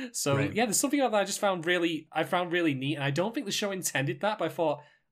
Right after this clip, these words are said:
Speaker 1: I like that, that's a, that's a nice little bit of satire just chucked in there, whether intentionally or not, um, about theme parks and the way that corporations view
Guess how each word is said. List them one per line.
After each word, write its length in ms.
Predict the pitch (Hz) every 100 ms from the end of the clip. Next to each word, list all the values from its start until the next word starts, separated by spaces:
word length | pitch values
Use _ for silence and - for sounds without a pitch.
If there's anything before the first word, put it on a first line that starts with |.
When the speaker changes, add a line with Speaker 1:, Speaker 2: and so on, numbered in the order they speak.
| -
Speaker 1:
I 100 | 311
like 360 | 277 220 220 -
that, 260 | 98 82 _ -
that's 180 | 233 262
a, 120 | - -
that's 140 | 277 269
a 120 | 185
nice 340 | 202 226 220
little 180 | 220 196
bit 140 | - 170
of 40 | 170
satire 540 | 190 170 - 127 120
just 220 | 139 139
chucked 320 | - 180 - 147
in 160 | 131
there, 220 | 120 110
whether 240 | 120 131 131
intentionally 560 | 123 - 131 - 123
or 160 | 117 107
not, 300 | 107 104 - _ _ _ -
um, 280 | 117 117 120
about 260 | 127 117
theme 260 | - 143 135
parks 380 | 135 113 110 -
and 120 | 120
the 60 | 113
way 200 | 120 117
that 120 | 113
corporations 580 | 131 117 123 117 117 107
view 260 | 113 117